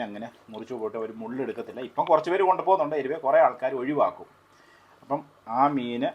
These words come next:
അവിടെ അവർ മുറിച്ച് വിൽക്കുന്നതാണ്, അവരുടെ കയ്യിൽ നിന്ന് വാങ്ങിയതാണ് കേട്ടോ. അപ്പോൾ നമ്മൾ കണ്ടോ, ഒഴിച്ച വെള്ളമൊക്കെ ഏകദേശം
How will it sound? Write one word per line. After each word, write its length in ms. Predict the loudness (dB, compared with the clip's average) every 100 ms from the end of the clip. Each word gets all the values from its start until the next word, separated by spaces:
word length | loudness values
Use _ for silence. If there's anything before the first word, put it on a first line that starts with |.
| -6
അവിടെ 180 | -10 -6 -6
അവർ 120 | -6 -8
മുറിച്ച് 340 | -12 -14 -18 -20 _ _ -16
വിൽക്കുന്നതാണ്, 600 | -14 -8 -2 -2 -2 -4 -12
അവരുടെ 160 | -16 -14
കയ്യിൽ 100 | -10
നിന്ന് 100 | -2 -2
വാങ്ങിയതാണ് 400 | 0 -2 -2 -2
കേട്ടോ. 180 | -4 -4 _ _ _ _ _ _ _ _ _
അപ്പോൾ 140 | 0 2
നമ്മൾ 140 | 6 6
കണ്ടോ, 200 | 8 6 4 -8 -4 0
ഒഴിച്ച 280 | 0 2 4 4
വെള്ളമൊക്കെ 400 | 6 6 6 4 4
ഏകദേശം 340 | 4 2